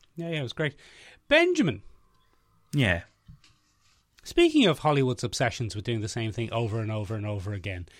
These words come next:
Speaker 1: we're about to see the latest Mission Impossible. Mission Impossible,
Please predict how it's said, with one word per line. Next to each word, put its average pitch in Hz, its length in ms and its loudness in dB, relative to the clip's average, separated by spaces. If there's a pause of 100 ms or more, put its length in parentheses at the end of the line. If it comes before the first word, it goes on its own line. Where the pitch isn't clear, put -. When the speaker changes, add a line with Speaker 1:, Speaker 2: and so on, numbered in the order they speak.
(280)
Speaker 1:
we're 233 140 4
about 302 360 4
to 233 80 2
see 135 600 2 (340)
the 185 80 0
latest 139 580 2
Mission 147 320 2
Impossible. 131 580 0
Mission 196 300 -2
Impossible, 120 720 -2